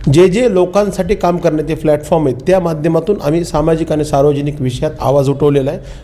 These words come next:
आणि आम्ही पंधरा वीस वर्षापासून काम करतो. त्यामुळं आम्ही पक्षाकडून इच्छुक आहोतच. या अगोदर दोन हजार सतराला माझी पत्नी, अ, अ, स्वराज्यनगर, पंचशीलनगर या वार्डामधून, अ, नगरपालिकेला उभा होत्या.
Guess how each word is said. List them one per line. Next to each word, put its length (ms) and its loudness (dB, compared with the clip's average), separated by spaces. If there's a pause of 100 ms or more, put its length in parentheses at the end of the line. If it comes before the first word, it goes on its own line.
(120)
आणि 160 0
आम्ही 140 2
पंधरा 380 0
वीस 200 -2
वर्षापासून 480 -2
काम 260 0
करतो. 360 -6 (400)
त्यामुळं 380 2 (200)
आम्ही 240 0
पक्षाकडून 540 -2
इच्छुक 280 -2
आहोतच. 460 0 (280)
या 160 4
अगोदर 320 0
दोन 200 0
हजार 220 -2
सतराला 400 -2
माझी 240 -2
पत्नी, 520 -2 (380)
अ, 40 2 (1080)
अ, 280 4
स्वराज्यनगर, 580 0
पंचशीलनगर 720 -2
या 120 -2
वार्डामधून, 580 2 (380)
अ, 540 4
नगरपालिकेला 720 2
उभा 140 4
होत्या. 280 0